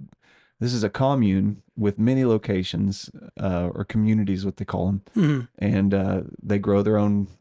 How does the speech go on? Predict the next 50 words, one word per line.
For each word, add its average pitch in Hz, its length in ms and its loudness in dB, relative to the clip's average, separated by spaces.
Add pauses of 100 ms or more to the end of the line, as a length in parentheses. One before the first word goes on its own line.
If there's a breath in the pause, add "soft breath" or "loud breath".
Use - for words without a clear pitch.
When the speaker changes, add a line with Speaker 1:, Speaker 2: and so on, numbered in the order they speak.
(280)
Speaker 1:
fruits 117 260 0
and 107 80 2
vegetables. 127 720 0
I 92 60 -8
think 123 220 -4
they 120 80 -2
grow 110 220 0
their 107 120 2
own 101 200 2
wheat. 120 260 0 (340)
They 104 120 0
have, 101 340 -2
uh, 95 300 0 (440)
a 95 100 -4 (200)
chain 117 240 2
of 98 100 -2
bakeries 110 480 0
called 104 300 -2
the 98 100 -2
Common 104 340 0
Ground 101 200 0
Speaker 2:
It's 98 80 -2
kinda 349 260 2
like 113 200 2
Speaker 1:
Bakery. 196 200 -2
Speaker 2:
the, 226 80 -8
like 175 140 2
the 165 160 -4
Amish, 165 680 0
you 196 140 2
know, 190 80 6
like, 175 160 2
you 151 80 6
Speaker 1:
Yeah. 160 80 6
Speaker 2:
have, 147 140 0
like, 147 260 -2
Am-, 156 160 2
Speaker 1:
Yeah. 190 240 4
Speaker 2:
but 165 300 0
smaller, 156 640 4
Speaker 1:
Uh-huh. 127 240 2
Speaker 2:
but, 170 160 0
like, 156 280 0 (720 soft breath)
also 170 360 0
they 147 80 2
beat 143 240 0
their 135 120 -2
kids. 143 400 -8 (240)
Speaker 1:
Yes. 143 440 4
Speaker 2:
<laughs> - 40 4